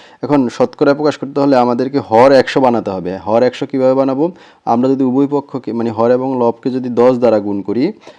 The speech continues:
তাহলে নিচে হর হবে দশ দশে একশো এবং উপরে চার দশে চল্লিশ, তার মানে এটা, আম, চল্লিশ পার্সেন্ট। আমাদের, আহ,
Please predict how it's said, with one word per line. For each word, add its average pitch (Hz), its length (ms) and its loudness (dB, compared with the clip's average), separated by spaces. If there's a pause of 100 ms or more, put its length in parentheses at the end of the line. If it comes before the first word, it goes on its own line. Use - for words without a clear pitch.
(260)
তাহলে 123 480 2 (460)
নিচে 120 320 -2
হর 113 260 0
হবে 123 300 -2
দশ 117 280 -2
দশে 165 340 -2 (440)
একশো - 340 2
এবং 113 260 0
উপরে 113 220 -4
চার 113 240 -2
দশে 156 340 -4 (280)
চল্লিশ, 123 420 0
তার 107 160 -2
মানে 120 200 -4
এটা, 113 160 0
আম, 113 1120 -2 (420)
চল্লিশ 147 380 2
পার্সেন্ট। 95 500 -4
আমাদের, 120 440 0
আহ, - 40 -16